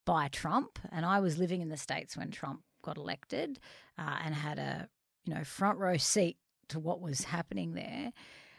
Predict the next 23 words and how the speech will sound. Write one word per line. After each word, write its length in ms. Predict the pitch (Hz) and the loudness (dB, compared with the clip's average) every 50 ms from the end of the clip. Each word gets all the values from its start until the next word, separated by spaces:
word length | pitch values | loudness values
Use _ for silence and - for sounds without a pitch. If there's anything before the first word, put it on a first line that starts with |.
| - _ _ _ _ _ _ | -20 _ _ _ _ _ _
What 140 | 202 233 269 | 2 4 4
do 40 | |
you 140 | 294 294 277 | 4 2 0
think 240 | - - 214 - - | 0 -2 -4 -2 -2
has 160 | 196 180 151 | -2 -4 -2
been 200 | - 180 170 160 | -2 -2 -2 0
the 120 | 156 156 151 | 0 -2 -2
implications 840 | 147 - - 160 - - 135 143 156 143 - - 165 151 156 - | -2 -4 -6 -8 -6 -6 -6 -6 -4 -6 -6 -6 -6 -6 -6 -6
of 300 | 160 - - 165 160 - _ _ _ | -6 -6 -6 -6 -8 -14 _ _ _
fake 480 | _ - - - - - - - - - | _ -14 -2 0 0 0 0 -4 -8 -6
news, 560 | - 151 - 277 349 392 427 381 - - - _ _ | -4 -2 -2 -2 -4 -6 -6 -8 -8 -8 -8 _ _
particularly, 540 | - 220 - - - 285 - 294 285 240 196 | -8 -6 -2 -2 -2 -2 -2 -2 -2 0 0
I 80 | 180 175 | 0 0
think, 240 | - 170 170 165 - | -2 -4 -6 -6 -6
to 120 | - 185 | -4 -2
our 100 | 170 160 | -2 -2
broader 400 | 151 135 156 160 160 165 170 185 | -2 -4 -6 -2 0 0 0 0
society 1000 | 185 - - 165 139 - - 160 147 147 147 147 147 - 107 - - 269 - 240 - - - - - - - - _ _ _ | 0 -2 -2 -2 -2 -2 0 0 0 2 0 0 -2 -2 -4 -4 -2 -2 -2 -4 -6 -10 -20 -20 -20 -20 -20 -20 _ _ _
and 640 | 175 180 180 180 180 180 175 175 175 160 - - - _ _ | 0 2 2 2 2 2 2 0 0 -4 -6 -10 -18 _ _
how 600 | _ - - - 170 185 185 185 185 190 190 196 202 | _ -16 -8 -4 0 2 4 4 4 4 4 2 2
we 260 | 196 180 180 170 170 | 0 0 0 0 0
are 80 | 165 165 | 0 0
now 480 | 165 156 156 151 156 156 156 151 - | 0 0 0 -2 -2 0 -2 -2 -4